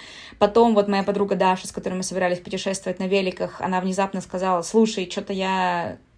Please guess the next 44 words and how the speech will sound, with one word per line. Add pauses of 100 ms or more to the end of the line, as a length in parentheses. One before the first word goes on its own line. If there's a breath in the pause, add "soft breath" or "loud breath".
(120)
я
тут
помедитировала
и
всё
поняла. (360 soft breath)
Я
хочу
возвращаться
в
Россию,
никакие
велосипеды
мне
больше
не
нужны,
всё,
пока". (220)
И
я
просто
впала
в
такой,
м, (120)
анабиоз,
не
понимала,
что
делать. (380 soft breath)
Илья
мне
говорит:
"Слушай,
ну
если
хочешь,
поехали
дальше
со
мной
на
байке".